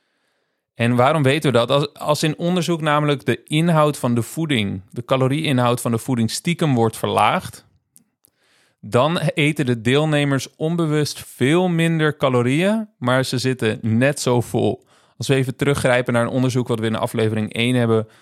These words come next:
besproken, waarbij, eh, de deelnemers gels, een dieet van gels te eten kregen en daardoor konden, eh, Lieberman, de, de leider van het onderzoek, de calorieinhoud van de diëten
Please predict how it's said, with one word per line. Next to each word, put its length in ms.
besproken, 760
waarbij, 520
eh, 100
de 140
deelnemers 720
gels, 540
een 160
dieet 260
van 180
gels 300
te 120
eten 300
kregen 420
en 140
daardoor 560
konden, 640
eh, 340
Lieberman, 760
de, 280
de 140
leider 280
van 120
het 140
onderzoek, 560
de 280
calorieinhoud 840
van 120
de 100
diëten 560